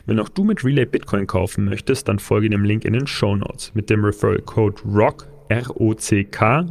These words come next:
alles groß geschrieben, kannst du deine Relay-Transaktionsgebühren um null Komma fünf Prozent senken und gleichzeitig Bitcoin, Fiat and Rock'n'Roll unterstützen. Herzlichen Dank an Relay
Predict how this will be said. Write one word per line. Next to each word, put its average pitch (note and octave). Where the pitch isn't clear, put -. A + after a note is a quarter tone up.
alles G2
groß G#2+
geschrieben, D3+
kannst -
du F#3
deine A2
Relay-Transaktionsgebühren A2+
um G#2
null A2+
Komma C#3
fünf A#2
Prozent G2+
senken G2+
und G#2+
gleichzeitig G#2+
Bitcoin, A2+
Fiat G#2+
and G2+
Rock'n'Roll F2+
unterstützen. -
Herzlichen G2+
Dank E3
an G#2
Relay G2+